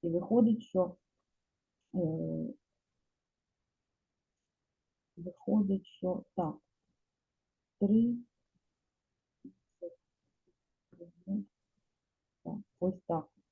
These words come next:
по вісі х через точку три, нуль пройде графік. І бачите, виходить, що пряма є дотичною до кола.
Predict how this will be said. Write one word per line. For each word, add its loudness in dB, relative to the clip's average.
по 4
вісі 0
х 4
через 2
точку 0
три, 6
нуль 8
пройде 0
графік. -8
І -10
бачите, 0
виходить, 4
що 0
пряма 10
є 8
дотичною 6
до 6
кола. 4